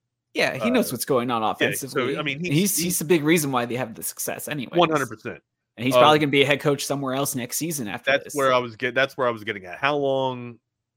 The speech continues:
Speaker 2: does he have until he gets
Speaker 1: Oh,
Speaker 2: his
Speaker 1: man.
Speaker 2: actual uh,
Speaker 1: It
Speaker 2: team
Speaker 1: should be, it should be next season,
Speaker 2: within one or
Speaker 1: and
Speaker 2: two years, right? Now, would he want to, or hell, you could argue that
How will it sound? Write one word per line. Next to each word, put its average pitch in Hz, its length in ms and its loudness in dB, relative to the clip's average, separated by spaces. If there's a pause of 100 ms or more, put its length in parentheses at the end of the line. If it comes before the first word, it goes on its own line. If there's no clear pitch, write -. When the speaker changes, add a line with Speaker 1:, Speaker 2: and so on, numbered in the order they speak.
Speaker 2:
does 113 180 -8
he 127 200 -8
have 101 260 -6
until 107 260 -8
he 110 180 -10
gets 110 200 -6
Speaker 1:
Oh, 127 160 2
Speaker 2:
his 120 80 0
Speaker 1:
man. 117 500 -6 (120)
Speaker 2:
actual 95 420 -10 (240)
uh, 85 300 -12 (180)
Speaker 1:
It - 40 -14
Speaker 2:
team 131 100 -2
Speaker 1:
should - 260 0
be, 143 220 0 (120)
it 175 60 0
should 202 220 -2
be 170 140 -2
next 139 240 -4
season, 120 320 -2
Speaker 2:
within 156 180 4
one 147 160 0
or 139 40 0
Speaker 1:
and 113 100 -4
Speaker 2:
two 120 160 -6
years, 107 340 -6
right? 131 240 0
Now, 143 280 0 (840)
would 123 580 -4
he 180 220 -6
want 165 360 0
to, 156 180 -2
or 156 160 10
hell, 165 400 8 (600)
you 175 140 0
could 226 140 0
argue 156 520 4
that 127 380 6